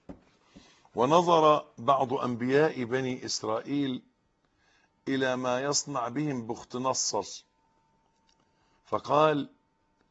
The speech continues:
"بما كسبت أيدينا سلطت علينا من لا يعرفك ولا يرحمنا".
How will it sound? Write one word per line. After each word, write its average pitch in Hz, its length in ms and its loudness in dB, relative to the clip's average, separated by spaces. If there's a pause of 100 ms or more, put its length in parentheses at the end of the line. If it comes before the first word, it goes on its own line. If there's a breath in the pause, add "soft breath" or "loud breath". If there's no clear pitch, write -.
(280)
"بما 117 400 -2
كسبت 117 640 -4
أيدينا 107 800 -6 (1080)
سلطت 110 960 -2
علينا 113 960 -4
من 160 400 -8
لا 147 240 -2
يعرفك 120 720 -4
ولا 110 440 -2
يرحمنا". 90 760 -12